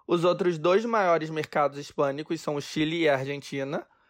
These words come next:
E a música estreou em vigésimo quinto e quadragésimo quinto, respectivamente. O que, de novo, são posições impressionantes pra estreia de uma música em inglês. E o quarto maior mercado hispano-americano, a Colômbia,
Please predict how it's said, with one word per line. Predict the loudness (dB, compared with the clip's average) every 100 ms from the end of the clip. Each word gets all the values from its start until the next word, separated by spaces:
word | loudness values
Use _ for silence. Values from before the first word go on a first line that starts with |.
| _ -2
E | 2
a | 2
música | 2 -2 -2 -2
estreou | -2 2 4 6 4
em | 0 -6
vigésimo | -2 2 2 0
quinto | -8 -8 -8 -4 -4
e | -4 -4
quadragésimo | 0 0 0 -6 -2 2 2 -2
quinto, | -8 -8 -8 -6
respectivamente. | -6 -6 -8 -10 -4 -2 0 -2 -4 0 -2 -2 -8
O | -4
que, | -2
de | 0 2
novo, | 4 2 -2
são | -2
posições | 0 -2 -2 -6 -8 _
impressionantes | -2 0 2 2 2 2 0 -2 -6 0
pra | 2
estreia | 2 2 0
de |
uma | -2
música | -8 -10 -6
em |
inglês. | -2 0 -2 -8 -16 _ _ -2
E | 0 4 4
o | 4
quarto | 4 2 2 0
maior | 2 2
mercado | 0 0 2 2 0
hispano-americano, | -6 -2 -2 -2 -4 -2 0 0 -2
a | -2
Colômbia, | 0 2 2 2 0 -4